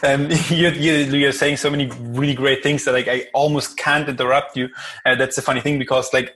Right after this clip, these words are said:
every time I have, like, a thought about something and I wanna add something, you're, like, already, like, ticking the boxes. Uh,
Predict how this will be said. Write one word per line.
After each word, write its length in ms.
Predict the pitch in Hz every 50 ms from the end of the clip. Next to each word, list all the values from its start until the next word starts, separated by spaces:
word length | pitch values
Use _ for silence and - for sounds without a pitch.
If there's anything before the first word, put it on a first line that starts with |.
| _ _ _ -
every 180 | 139 139 147
time 220 | 143 156 147 143 143
I 40 | 139
have, 120 | 147 139
like, 160 | 143 143 139
a 80 | 143 131
thought 320 | - - 139 131 139 143
about 240 | 165 156 156 160 160
something 400 | - - 175 175 165 170 190 185
and 100 | 160 147
I 40 | 139
wanna 180 | 135 139 135
add 180 | 117 139 143 -
something, 380 | - - 165 160 156 - 165 147
you're, 120 | 143 143
like, 160 | 139 131 127
already, 300 | 135 131 139 143 139 135 135
like, 180 | 131 131 - -
ticking 260 | - 143 143 139 139 139
the 60 | 131
boxes. 420 | 127 135 135 135 - 135 127 - 131
Uh, 180 | 127 127 123